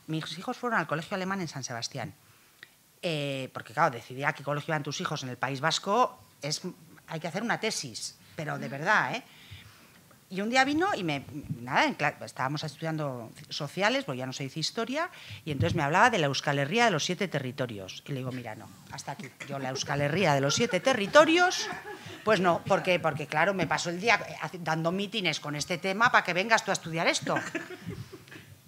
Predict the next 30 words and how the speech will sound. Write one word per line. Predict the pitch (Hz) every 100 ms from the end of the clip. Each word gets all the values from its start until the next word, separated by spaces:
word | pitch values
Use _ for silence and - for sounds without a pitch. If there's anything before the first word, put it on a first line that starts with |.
| - -
Y, | - 190 - - - - _ -
claro, | 277 302 151 - -
¿qué | -
pasa? | 285 214 -
Que | 156
en | 143
los | 143
libros | 302 349 277 427 - - - - - -
ya | 156 277 -
el | 135
mapa | 175 240 262
de, | 262 254 240 226 151
del | 143
País | - 151 180
Vasco | 277 285 - 302 339
no | 151
eran | 139 254
las | 302
tres | - 196
provincias | 147 131 113 117 -
vascas, | 240 - 302 190 - -
eran | 135 156
las | 220 151
siete. | 185 175 127 214 - _ - - - 156
Y |
entonces | 151 185
el | 175
argumento | 156 147 208 320 311 247 370 -
del | 139 117
profesor | - 117 - - 247 269